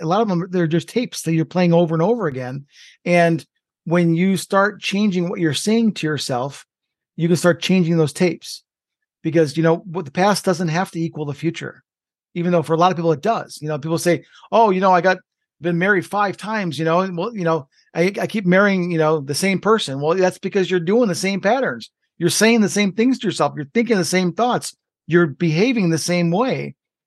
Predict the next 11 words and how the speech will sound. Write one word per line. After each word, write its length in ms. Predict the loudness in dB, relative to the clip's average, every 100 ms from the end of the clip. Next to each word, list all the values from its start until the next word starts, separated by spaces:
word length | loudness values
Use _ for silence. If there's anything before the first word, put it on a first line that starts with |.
| 0
Maybe 220 | 2 4
it's 100 | 2
a, 200 | 0 -2
maybe 240 | 0 0 0
it's 100 | 0
a 60 |
new 100 | -2
face, 400 | 0 2 0 0
new 140 | -2 0
name, 400 | 0 0 -2 -8 _ _ _ _ _
same 680 | -16 -4 0 0 0 0 -4